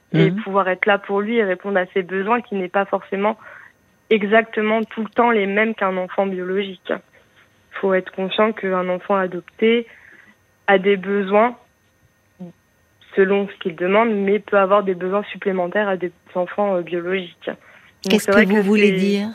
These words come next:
Speaker 2: par là ?
Speaker 1: Bah, par exemple, un enfant adopté va pouvoir, euh, des fois... Euh, enfin,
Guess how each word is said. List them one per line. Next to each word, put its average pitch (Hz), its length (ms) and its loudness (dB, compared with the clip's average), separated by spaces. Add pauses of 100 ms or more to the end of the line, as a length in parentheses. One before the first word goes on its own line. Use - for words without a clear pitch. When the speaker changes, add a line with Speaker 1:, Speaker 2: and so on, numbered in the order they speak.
(260)
Speaker 2:
par 185 140 -4
là ? 180 140 -2 (260)
Speaker 1:
Bah, 196 180 6
par 202 200 2
exemple, 220 460 0
un 196 160 2
enfant 202 360 0
adopté 202 580 0
va 202 140 2
pouvoir, 202 560 0
euh, 190 100 0
des 185 160 -4
fois... 214 420 2
Euh, 180 120 0 (760)
enfin, 170 380 -4